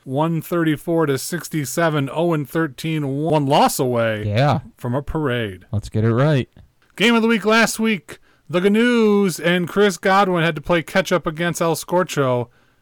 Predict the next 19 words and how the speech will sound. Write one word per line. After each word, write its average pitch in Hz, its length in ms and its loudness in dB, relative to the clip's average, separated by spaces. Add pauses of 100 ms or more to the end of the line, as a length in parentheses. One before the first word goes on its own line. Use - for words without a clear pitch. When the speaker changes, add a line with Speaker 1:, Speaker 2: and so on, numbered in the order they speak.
(380)
Speaker 1:
And 107 160 -10
they 110 80 -6
got 151 240 0
it 180 200 -2
done. 135 520 0
They 101 220 -2
Speaker 2:
Yeah. 120 180 0
Speaker 1:
just 175 500 -2
passed 190 380 2
them, 180 160 -2
one 175 240 0
fifteen 170 600 -4
to 147 60 -4
one 143 260 -4
twelve, 143 300 -4
three 156 320 -10
point 165 400 -8
four 151 240 -2
victory. 143 420 -4